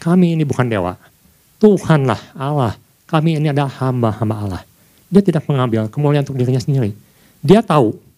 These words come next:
jikalau apa yang dia lakukan itu membuat orang semakin jauh pada Tuhan, untuk kesenangan dirinya sendiri, kemuliaan diri sendiri, maka itu yang dinamakan dengan membuat orang semakin jauh, membuat orang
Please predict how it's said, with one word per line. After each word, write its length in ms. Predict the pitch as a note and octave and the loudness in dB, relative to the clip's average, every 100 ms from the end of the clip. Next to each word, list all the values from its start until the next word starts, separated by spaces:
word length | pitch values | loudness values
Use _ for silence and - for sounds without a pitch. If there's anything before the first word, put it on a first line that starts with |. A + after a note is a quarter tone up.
| _ _ _ _ _ _ - | _ _ _ _ _ _ -10
jikalau 560 | D#3+ - G3 F#3 A2+ | -10 0 2 2 0
apa 240 | C#3+ D3+ G3+ | -4 -2 2
yang 160 | F#3+ | 2
dia 160 | C#3+ C3 | 2 0
lakukan 320 | B2 F#3+ D#3+ C3+ | 0 -2 0 -2
itu 160 | C3+ A2+ - _ | -2 -4 -8 _
membuat 380 | D#3 D#3+ D3 - | -2 0 0 -2
orang 160 | D#3+ | -4
semakin 400 | D#3+ - D3+ E3+ | -2 -4 0 0
jauh 240 | B2 C#3 B3 | 0 0 0
pada 180 | - A2+ | 0 -4
Tuhan, 400 | A2 E3 B2 E2+ D#2+ _ _ _ _ _ _ _ - | -6 -8 -8 -10 -14 _ _ _ _ _ _ _ -6
untuk 240 | D3 D3+ - _ _ _ _ | -2 -2 -4 _ _ _ _
kesenangan 400 | - - E3 D#3+ | -2 2 2 4
dirinya 240 | D3 D3+ D3+ | 2 2 0
sendiri, 480 | E3 F3+ D3 C3 B2+ - | 2 2 0 -4 -12 -4
kemuliaan 240 | D#3+ F3 | 0 4
diri 140 | F3+ F#3+ | 4 2
sendiri, 300 | F3+ F#3 A#2+ C#3 | 0 0 0 -2
maka 400 | C#3+ E3 D#3 C#3 - _ _ _ _ _ _ | -4 -2 -2 -2 -6 _ _ _ _ _ _
itu 240 | D3+ C#3+ E3 | -6 0 2
yang 140 | C3+ | 2
dinamakan 380 | B2+ A#2 A2 B2+ | 0 -2 -2 -2
dengan 220 | A#2 G#2 G#2+ G2+ - _ - | 0 0 -2 -6 -16 _ -2
membuat 480 | C#3 C3+ B2 A#2+ | 0 0 -2 -4
orang 320 | - B2 A2+ G2+ | -6 -4 -4 -6
semakin 560 | - - G#2 - G2 F#2+ _ _ _ - _ _ _ _ | -8 -6 -6 -8 -10 -10 _ _ _ -20 _ _ _ _
jauh, 320 | - A2+ F#2+ - - - | 0 2 0 -2 -10 -6
membuat 320 | B2 C#3+ D3 | -2 -2 -2
orang 320 | C#3+ B2 A#2+ | -2 -2 -4